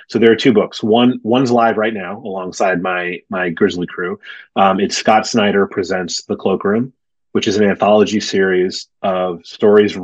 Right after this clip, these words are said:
written and or sometimes drawn, but written and created by people who are in Scott's Our Best Jacket writing class.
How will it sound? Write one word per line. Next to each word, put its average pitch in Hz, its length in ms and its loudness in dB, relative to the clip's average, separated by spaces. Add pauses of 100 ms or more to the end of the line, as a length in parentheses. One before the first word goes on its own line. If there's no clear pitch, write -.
written 110 600 -2 (360)
and 113 220 2
or 101 280 4 (260)
sometimes 147 380 -2
drawn, 95 300 -4
but 107 140 -6
written 117 280 -2
and 107 160 -4
created 101 380 -2
by 90 220 -6 (120)
people 107 300 -4
who 101 100 -4
are 95 80 -4
in 90 160 -12
Scott's - 560 -6 (360)
Our 101 220 4
Best 87 240 -2
Jacket 92 360 -2
writing 92 280 -4
class. - 420 -14